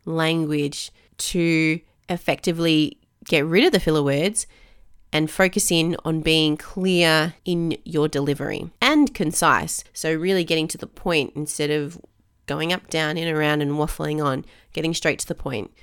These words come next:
And I think that's what most people will, many people, if not most people, will respect you for, to get to the point of your message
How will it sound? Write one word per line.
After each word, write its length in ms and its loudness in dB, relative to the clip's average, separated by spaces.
And 100 2
I 40 2
think 120 0
that's 180 -2
what 140 -2
most 220 2
people 240 0
will, 240 -4
many 280 4
people, 360 0
if 140 -6
not 160 -4
most 240 -2
people, 240 -4
will 120 -2
respect 360 -6
you 60 -4
for, 260 -4
to 100 -10
get 160 -8
to 80 -12
the 80 -8
point 380 -6
of 240 -2
your 200 0
message 440 0